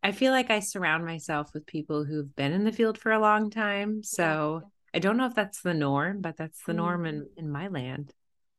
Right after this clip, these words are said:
Speaker 3: That makes sense. I feel like that having people that have been around for a long time would help you to feel supported in where you are now as a, like, seasoned music therapist, I would say.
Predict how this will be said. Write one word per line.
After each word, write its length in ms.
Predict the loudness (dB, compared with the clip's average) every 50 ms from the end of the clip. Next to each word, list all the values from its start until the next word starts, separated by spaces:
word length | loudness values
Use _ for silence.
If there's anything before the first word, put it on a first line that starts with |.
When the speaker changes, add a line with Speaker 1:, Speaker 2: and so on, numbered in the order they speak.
| _ _
Speaker 3:
That 160 | -8 -8 -6
makes 200 | -8 -10 -12 -10
sense. 320 | -8 -6 -6 -6 -8 -10 -14
I 80 | -14
feel 100 | -12 -10
like 180 | -10 -10 -10 -6
that 260 | -2 -2 -2 -2 -4 -8 -16 -20 -20 -20 _ _
having 340 | -6 -6 -6 -6 -6 -10 -10
people 380 | -12 -14 -16 -12 -10 -12 -10
that 200 | -8 -8 -10 -8
have 280 | -8 -8 -8 -8 -10 _
been 480 | -12 -10 -10 -10 -10 -12 -14 -16 -18 -20 _ _ _
around 480 | -6 -6 -4 -4 -6 -6 -6 -6 -10 -12
for 140 | -12 -14 -12
a 40 | -12
long 200 | -12 -12 -12 -12
time 300 | -10 -10 -10 -10 -10 -12
would 200 | -14 -14 -16 -18 -20 _ _
help 220 | -10 -10 -10 -10
you 60 | -14 -16
to 120 | -16 -16
feel 180 | -14 -14 -14 -14
supported 560 | -14 -14 -16 -12 -10 -10 -10 -10 -12 -16 -16 -14
in 140 | -12 -10 -8
where 80 | -8
you 160 | -8 -8 -10 -8
are 200 | -8 -8 -8 -8
now 280 | -10 -10 -10 -12 -12 -12
as 220 | -14 -16 -18 -16 -14
a, 220 | -14 -14 -14 -16 -18 _ _ -20
like, 260 | -20 -20 -20 -20 -20 _ _ _ _
seasoned 540 | -18 -14 -12 -10 -10 -10 -10 -10 -12 -12 -12
music 280 | -14 -14 -14 -16 -16
therapist, 500 | _ -14 -14 -14 -14 -14 -16 -18 -16 -14
I 80 | -14 -14
would 180 | -14 -16 -16 -16
say. 220 | -18 -18 -18